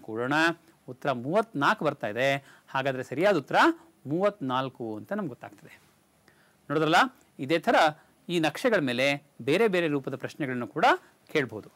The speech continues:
So, ಅದಕ್ಕೆಲ್ಲ ಸನ್ನದ್ಧರಾಗ್ತೀರಾ ಅಂತ ನಾನಾದ್ರೂ ಭಾವಿಸ್ತೇನೆ. So, ಇಲ್ಲಿವರೆಗೂ ಸುಮಾರಷ್ಟು ಪ್ರಶ್ನೆಗಳನ್ನ ನಾವು ನೋಡ್ತಾ ಬಂದ್ವಿ, ಹೌದಲ್ವಾ? ಎಲ್ಲ ಪ್ರಶ್ನೆಗಳಿಗೆ ನೀವು ಉತ್ತರಿಸಲಿಕ್ಕೆ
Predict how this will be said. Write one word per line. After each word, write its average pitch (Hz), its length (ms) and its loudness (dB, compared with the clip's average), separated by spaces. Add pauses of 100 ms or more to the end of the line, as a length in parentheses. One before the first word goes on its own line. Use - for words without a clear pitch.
So, - 100 -12
ಅದಕ್ಕೆಲ್ಲ 165 360 -2 (440)
ಸನ್ನದ್ಧರಾಗ್ತೀರಾ 143 760 0
ಅಂತ 123 100 -6 (400)
ನಾನಾದ್ರೂ 135 280 -4 (120)
ಭಾವಿಸ್ತೇನೆ. - 360 -14 (760)
So, - 60 -8 (120)
ಇಲ್ಲಿವರೆಗೂ 196 420 2 (420)
ಸುಮಾರಷ್ಟು 185 480 2
ಪ್ರಶ್ನೆಗಳನ್ನ 143 460 -2
ನಾವು 131 160 -2
ನೋಡ್ತಾ 127 260 -4
ಬಂದ್ವಿ, 131 260 0 (520)
ಹೌದಲ್ವಾ? 156 320 4 (260)
ಎಲ್ಲ 156 140 2 (100)
ಪ್ರಶ್ನೆಗಳಿಗೆ 175 480 0 (640)
ನೀವು 151 180 2 (580)
ಉತ್ತರಿಸಲಿಕ್ಕೆ 151 480 0